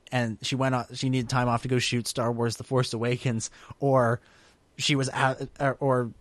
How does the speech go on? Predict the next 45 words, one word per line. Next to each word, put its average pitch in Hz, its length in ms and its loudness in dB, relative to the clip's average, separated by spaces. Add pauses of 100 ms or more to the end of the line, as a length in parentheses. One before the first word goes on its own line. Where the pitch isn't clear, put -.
(220)
she 143 180 0
read 135 240 2
in 127 100 2
the 120 60 0
scripts 131 340 0
that 117 220 -6
she - 140 -2
was 120 120 -2
absent 131 380 0
for 123 100 -2
so 120 220 2
long, 117 180 0
so - 140 -2
she 127 140 -2
went 123 180 0
off 120 180 0
and 117 80 -4
got 113 180 2
herself 107 340 0
the - 60 -6
part. 123 380 0
<laughs> 107 60 -8 (540)
Or, 151 80 -2
I 123 140 0
mean, 131 180 -4 (360)
Gwendolyn 139 320 2
Christie 123 300 -2
went 117 160 -2
off 113 180 -2
and 117 60 -4
got 104 140 -2
herself 113 300 -2
the - 80 -10
part 107 320 -2
in, 104 220 -10
in 117 80 -6
The 110 80 -6
Force 107 260 -4
Awakens 107 400 -4
to, 104 140 -6 (460)
you 131 100 -2
know, 107 140 0
pass 160 360 0
the 143 140 0
time, 104 640 -2